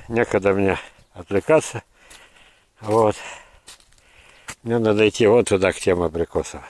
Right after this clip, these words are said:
Там м-, могли остаться крупноплодные, а у меня гости будут. Чем угощать буду? Всё, друзья.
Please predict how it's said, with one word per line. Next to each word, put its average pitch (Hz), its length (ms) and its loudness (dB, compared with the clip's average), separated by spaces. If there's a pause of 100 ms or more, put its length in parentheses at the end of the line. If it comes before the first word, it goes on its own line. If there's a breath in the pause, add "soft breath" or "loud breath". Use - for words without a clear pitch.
Там 90 340 -6
м-, 95 200 -2
могли 101 320 0
остаться 95 480 0
крупноплодные, 98 840 0 (1120 loud breath)
а 92 120 -6
у - 20 -6
меня 104 240 0
гости 92 420 -2 (840 loud breath)
будут. 87 320 -2
Чем 98 280 -2
угощать 87 440 -4
буду? 76 280 -16 (880 soft breath)
Всё, 107 240 0
друзья. 85 480 2